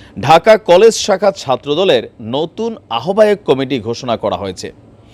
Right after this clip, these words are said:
আর সেই কমিটি ঘোষণা নিয়ে অসন্তোষ, আর সেই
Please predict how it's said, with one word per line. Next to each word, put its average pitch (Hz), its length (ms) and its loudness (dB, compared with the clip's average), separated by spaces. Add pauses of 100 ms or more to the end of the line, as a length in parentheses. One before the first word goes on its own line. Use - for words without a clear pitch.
(240)
আর 156 160 6
সেই 196 260 0
কমিটি 233 440 -6
ঘোষণা 190 360 -4
নিয়ে 160 300 -2 (320)
অসন্তোষ, 196 680 -4 (120)
আর 123 120 2
সেই - 220 -2